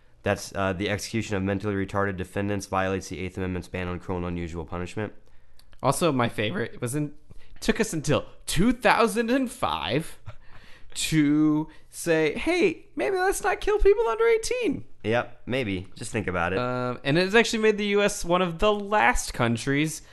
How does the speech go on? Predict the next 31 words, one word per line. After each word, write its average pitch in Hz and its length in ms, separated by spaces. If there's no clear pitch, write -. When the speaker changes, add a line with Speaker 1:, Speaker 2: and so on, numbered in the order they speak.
Speaker 2:
uh, 160 420
that 156 160
allowed 165 380
the 107 60
death 95 240
penalty 95 420
for - 300
offenders 90 920
that 110 60
Speaker 1:
Um, 107 300
Speaker 2:
were 92 140
juveniles. 76 680
Speaker 1:
Ninety-five, 113 640
Schlupp 110 440
versus 98 280
Dello, 113 600
uh, 87 380
expanded 107 540
the 98 40
ability 101 300
to 98 80
reopen 95 340
a 92 40
case 101 320
in 90 100
light 92 200
of 80 100
new 92 180
evidence 95 400
of 87 100
innocence, 101 500